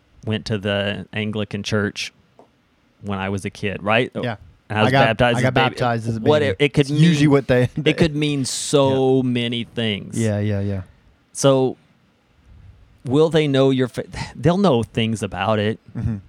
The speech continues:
Speaker 1: In, in the same way you, you can learn about theirs,
Speaker 2: Mm-hmm.
Speaker 1: they're probably as skewed as you are.
Speaker 2: Mm-hmm.
Speaker 1: I don't, I don't think lost people, I don't even think Christians do a great job of describing,
Speaker 2: Mm-hmm.
Speaker 1: defining Christianity and a lot of
Speaker 2: Mm-hmm.
Speaker 1: things. So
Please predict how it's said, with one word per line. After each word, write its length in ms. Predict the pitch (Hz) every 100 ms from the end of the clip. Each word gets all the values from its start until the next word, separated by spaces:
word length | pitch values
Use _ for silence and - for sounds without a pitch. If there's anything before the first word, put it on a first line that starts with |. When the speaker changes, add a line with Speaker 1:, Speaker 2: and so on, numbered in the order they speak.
| _ _
Speaker 1:
In, 140 | 139 147
in 160 | 160
the 80 | 151
same 260 | - 156 143
way 100 | 131
you, 340 | 107 110 127 - - -
you 280 | 107 117
can 180 | 113 123
learn 260 | 110 110 113
about 260 | 104 101
theirs, 400 | 107 117 127 - - _ -
Speaker 2:
Mm-hmm. 180 | 110 101 - _ _ _ _ _
Speaker 1:
they're 200 | 123 123 120
probably 580 | - 117 120 117 117 101
as 220 | 107 113
skewed 360 | - 117 113
as 140 | 110 104
you 200 | 104 110
are. 280 | 127 156 147 -
Speaker 2:
Mm-hmm. 220 | 120 120 104 _ _ _ _ -
Speaker 1:
I 120 | 120
don't, 200 | 143 135 113
I 100 | 120
don't 180 | 131
think 420 | - 120 117 - - - _ 110
lost 440 | 107 107 117 -
people, 480 | 117 110 113 113 107 - - _ _ -
I 80 | 110
don't 120 | 156
even 120 | 120 95
think 160 | 98
Christians 380 | - 143 95 98
do 100 | 101
a 40 |
great 200 | 98 95 87
job 220 | 92 98
of 80 | 98
describing, 480 | - - - -
Speaker 2:
Mm-hmm. 200 | - 107 98 -
Speaker 1:
defining 320 | 104 107 104
Christianity 480 | 104 - 107 104 104
and 60 | 104
a 40 |
lot 140 | 101
of 20 | 104
Speaker 2:
Mm-hmm. 80 |
Speaker 1:
things. 160 | 110 - - - - - - _ _ _ _
So 320 | - 143 147